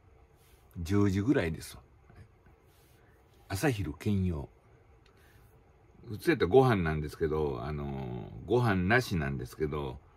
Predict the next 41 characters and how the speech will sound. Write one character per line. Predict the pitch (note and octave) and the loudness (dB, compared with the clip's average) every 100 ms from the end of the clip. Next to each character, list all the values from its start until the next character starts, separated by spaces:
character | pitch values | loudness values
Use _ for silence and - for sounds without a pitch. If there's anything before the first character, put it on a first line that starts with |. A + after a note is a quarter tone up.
| - - - | -20 -20 -8
あ、 | - D#2+ | -2 0
ご | C#2+ G#2+ | 2 2
飯 | A#2 G#2 - | 4 2 0
あ | - | 2
り | A2 | 2
な | E2+ C#2 | 2 -2
ん | B1+ | -4
で | |
す | C2+ - | -10 -6
け | C#2 | -4
ど、 | D2 C#2 - - _ - - - _ - | -2 -6 -10 -20 _ -20 -20 -20 _ -12
あ | D2 | -10
の、 | C#2+ C2 - - | -8 -10 -16 0
パ | E3+ | 4
ン | F#3+ A#2 | 4 4
が | |
食 | E2 E2 | 0 -2
べ | D#2+ | -6
た | D#2+ | -6
い | C2 | -10
気 | - C#2+ | -12 -12
分 | C2+ | -10
で | C#2+ | -8
ね。 | F2+ - - _ _ - - - - - - - - - - | -10 -12 -20 _ _ -20 -20 -20 -20 -20 -20 -20 -20 -20 -4
パ | - | 0
ン。 | D2+ - - - - - - - - - _ - - - - - - - - - - - - - - - - | 0 -2 -20 -20 -20 -20 -20 -20 -20 -20 _ 2 4 0 -8 -8 -20 -20 -20 -20 -20 -20 -20 -20 -20 -20 -8
で、 | G#2+ | -8
コ | - F2+ | 6 8
ー | E2 | 8
ヒ | E2+ | 4
ー。 | C#2 - - - - - - - - - - - | -4 -8 -20 -20 -20 -20 -20 -20 -20 -20 -20 -20
こ | - - | -20 -12
れ | |
ね。 | - - - - - - _ - - - | -12 -12 -20 -20 -20 -20 _ -20 -20 -6
い | F2+ | 0
わ | E2+ | 0
ゆ | |
る | C#2 - | 0 -8
酒 | - C3+ A#2+ | 2 2 4
な | A#2 G#2 | 2 2
し。 | - - | 0 -8